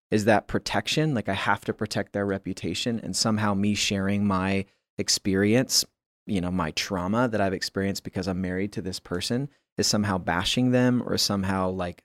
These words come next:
non-Christian or unlike Jesus to do that. I think that we need to make sure that we're communicating from the front, and in all of our communications, this is not a, for B and B, it's not a "let's bash our husbands" group.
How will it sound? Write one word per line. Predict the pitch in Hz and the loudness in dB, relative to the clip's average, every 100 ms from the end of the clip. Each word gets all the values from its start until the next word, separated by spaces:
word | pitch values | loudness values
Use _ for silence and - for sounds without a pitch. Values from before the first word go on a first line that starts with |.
| - | -4
non-Christian | 101 95 104 104 - 95 - 110 104 | 0 2 0 -2 -2 -2 0 0 0
or | 90 - | -2 -2
unlike | 101 98 95 - | 0 0 -2 -6
Jesus | - 95 90 107 - | -6 -4 -4 -4 -6
to | - | -8
do | 85 95 | -4 -2
that. | 110 131 - - - _ - | 2 0 -2 -10 -14 _ 2
I | |
think | 123 127 | 4 4
that | 139 | 4
we | 135 | 4
need | 113 107 98 | 4 4 2
to | - | 0
make | 107 98 | 0 0
sure | - 107 | 0 2
that | 98 | 2
we're | 95 | 0
communicating | 104 107 101 104 113 101 95 | -2 0 0 0 0 -2 -2
from | - 113 107 | 0 2 2
the | 98 | 2
front, | - 101 98 95 - 95 | 0 0 2 0 -2 -2
and | 92 | -2
in | 98 98 | 0 0
all | 92 127 | 4 6
of | 117 | 6
our | 104 | 2
communications, | 101 98 - 95 - 95 | 0 -4 -2 -4 -2 -4
this | 104 - | 0 0
is | 110 107 | 0 0
not | 98 98 | 2 2
a, | 92 92 - | 0 -2 -4
for | - | -2
B | 104 120 | 4 4
and | 120 | 4
B, | 98 92 _ _ - | 2 0 _ _ -4
it's | - | 0
not | 127 117 | 4 4
a | 101 | 4
"let's | 117 110 107 | 2 2 2
bash | 104 98 107 | 2 2 2
our | 98 | 0
husbands" | 95 87 92 90 | 0 -4 -6 -6
group. | - 82 | -6 -8